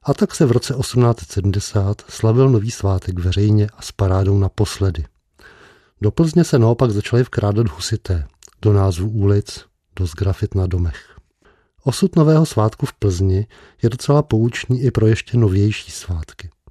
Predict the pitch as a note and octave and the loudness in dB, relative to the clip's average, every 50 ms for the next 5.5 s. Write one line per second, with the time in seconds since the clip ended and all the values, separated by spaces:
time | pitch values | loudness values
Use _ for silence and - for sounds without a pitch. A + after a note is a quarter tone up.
0 | _ _ - - _ _ _ - - - B2+ C#3+ F3 F3 E3+ D#3+ C#3 B2+ A#2+ C#3 | _ _ -20 -20 _ _ _ -14 -2 0 0 4 4 4 6 6 4 4 2 2
1 | C#3 - - - - B2+ A2 G#2 G2+ B2+ B2 G#2+ G#2 - - - - - G#2 G2 | 0 0 -6 -2 0 2 2 2 2 2 2 0 0 -6 -6 -10 -2 0 2 2
2 | G2+ G2+ - - - G#2 G2 F#2+ - - F#2+ F2+ - - - - - D#2+ - _ | 2 0 -2 -4 -4 -2 -2 -2 -2 -4 -4 -4 -4 -6 -16 -10 -12 -12 -12 _
3 | _ _ - G#2 G#2+ A#2+ C#3+ D3+ C#3 D#3 - D3+ C3+ A#2 G#2 G#2 F#2 F#2 G#2 A2 | _ _ -2 0 2 4 4 4 2 2 2 2 2 4 4 2 2 2 2 2
4 | A2+ A#2 C3 A#2+ A2+ - B2+ A2+ G#2+ G#2+ A2 A2 G#2+ G#2+ A#2 A#2 A2+ A2 - - | 2 0 0 0 0 0 0 2 2 2 2 2 2 2 4 4 4 2 2 0
5 | C#3 - - - G#2+ F2 D2 F#2 G2 G2+ | -4 -4 -4 -4 -4 -4 -2 -4 -8 -8